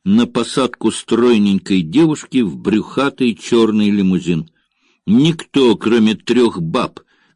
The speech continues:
газировщицы, пирожницы и справочницы из Мосгорсправки.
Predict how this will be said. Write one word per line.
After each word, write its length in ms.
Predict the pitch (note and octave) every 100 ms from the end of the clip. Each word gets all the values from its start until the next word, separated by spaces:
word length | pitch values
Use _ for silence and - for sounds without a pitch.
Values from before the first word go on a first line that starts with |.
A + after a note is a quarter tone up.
| -
газировщицы, 880 | G2+ F2 E2+ A2+ C#3 - D#3+ - F#3+
пирожницы 920 | - F2+ E2 D2 G2+ C3+ - F#3 - - _
и 120 | - A3+
справочницы 1300 | - - B2 B2 A#2+ G#2+ A2 - A2 G#2+ - A#2+ A#2 _ -
из 260 | G2+ -
Мосгорсправки. 1300 | F#2 A#2+ D#3+ F3 E3 G2+ B2 - - D#2+ D2 - -